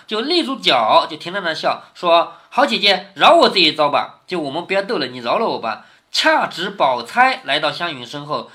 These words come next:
也笑着说：“我劝你们两个，看在宝兄弟份上，都丢开手吧。”好，薛宝钗这句话我们就看出味道来了啊。薛宝钗不说你们谁对谁错，其实这个很简单，按照我的分析就是林黛玉错的，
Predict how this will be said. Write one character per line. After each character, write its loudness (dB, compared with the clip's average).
也 2
笑 0
着 -6
说 -2
：“我 0
劝 2
你 -2
们 -2
两 0
个， 2
看 2
在 2
宝 2
兄 -2
弟 -4
份 -10
上， -8
都 -6
丢 -2
开 0
手 -8
吧。” -4
好， 4
薛 2
宝 6
钗 0
这 -6
句 -8
话 4
我 0
们 -6
就 -8
看 -4
出 -6
味 -4
道 0
来 -2
了 -6
啊。 -4
薛 2
宝 8
钗 6
不 -2
说 6
你 0
们 -4
谁 -4
对 -6
谁 -10
错， -12
其 2
实 0
这 0
个 0
很 -4
简 0
单， 2
按 6
照 10
我 6
的 -2
分 -2
析 -6
就 0
是 -8
林 -8
黛 -2
玉 -8
错 -12
的， -10